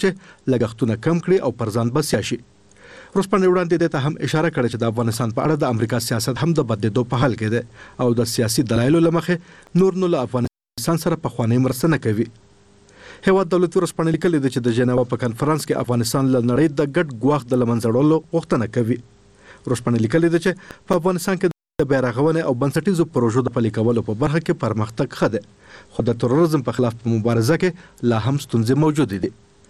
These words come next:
ورځپاڼه لیکي چې ترهګرې ډلې چې د ځینو هیوادونو او کړیو لخوا یې ملاتړ کیږي، لا هم افغانستان سیمه او نړۍ ګواښوي او افغانستان د دغه ګډ دښمن د له منځه وړلو لپاره د نړیوالې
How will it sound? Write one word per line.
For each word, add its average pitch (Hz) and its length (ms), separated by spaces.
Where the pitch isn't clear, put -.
ورځپاڼه 120 380
لیکي 160 220
چې 180 60
ترهګرې 180 480
ډلې 175 240
چې - 80
د 143 160
ځینو 175 260
هیوادونو 123 440
او 123 160
کړیو 139 240
لخوا 117 240
یې 113 80
ملاتړ 113 300
کیږي، 175 180
لا 175 100
هم 147 260
افغانستان 120 640
سیمه 156 240
او 123 40
نړۍ 139 260
ګواښوي 113 380
او 120 200
افغانستان 123 480
د 117 100
دغه 113 160
ګډ 117 160
دښمن 120 300
د 120 100
له 107 120
منځه 113 180
وړلو 165 240
لپاره 170 320
د 160 120
نړیوالې 175 380